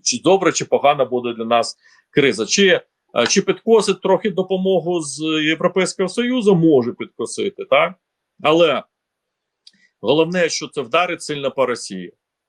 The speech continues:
Тому що воно і так б'є, оскільки Україна вибиває їхню нафтогазову галузь. А якщо ще падіння ціни на нафту буде, то мало того, що ви експортувати не можете, воно ще буде, воно ще буде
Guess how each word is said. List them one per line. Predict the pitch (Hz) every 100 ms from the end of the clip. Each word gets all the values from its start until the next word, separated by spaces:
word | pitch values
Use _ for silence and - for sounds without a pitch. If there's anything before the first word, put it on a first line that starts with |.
| _ _ _ _
Тому | 139 165
що | 165 170
воно | 160 160
і |
так | 160 214 202
б'є, | 135 143
оскільки | 120 - 127 131
Україна | - 127 117 113
вибиває | 113 110 113 107 107
їхню | 107 - 107
нафтогазову | 110 - 104 104 98 101 101 98 95
галузь. | 101 90 90 - _ _ _
А | - 127
якщо | 156 - 160
ще | -
падіння | 156 147 135 156 139
ціни | - 139 135
на | 123
нафту | 123 208 - -
буде, | 127 123 110 95 90 _ _ _ -
то |
мало | 135 202 240
того, | 220 202
що | 175 175
ви | 180
експортувати | - 180 - 175 160 127 120
не | 104
можете, | 104 98 95 101
воно | 139 202
ще | 196
буде, | 190 202 190 190 170 170 156
воно | 170 165 185
ще | -
буде | 180 185 175